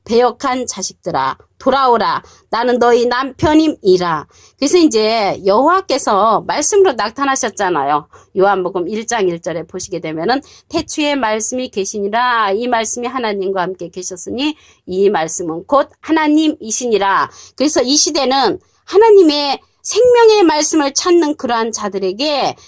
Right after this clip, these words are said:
우리의 남편이 되시는 하나님이신 줄로 믿습니다. 요한복음 오 장 삼십구 절은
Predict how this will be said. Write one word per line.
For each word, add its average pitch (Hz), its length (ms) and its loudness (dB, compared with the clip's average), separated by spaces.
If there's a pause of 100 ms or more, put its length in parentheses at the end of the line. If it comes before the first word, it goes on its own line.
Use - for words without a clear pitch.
(160)
우리의 277 520 2
남편이 262 500 -4
되시는 220 460 -4
하나님이신 247 560 -6
줄로 175 260 -8
믿습니다. 190 760 -2 (420)
요한복음 349 440 4
오 294 80 2
장 269 160 -2
삼십구 339 500 -4
절은 214 460 0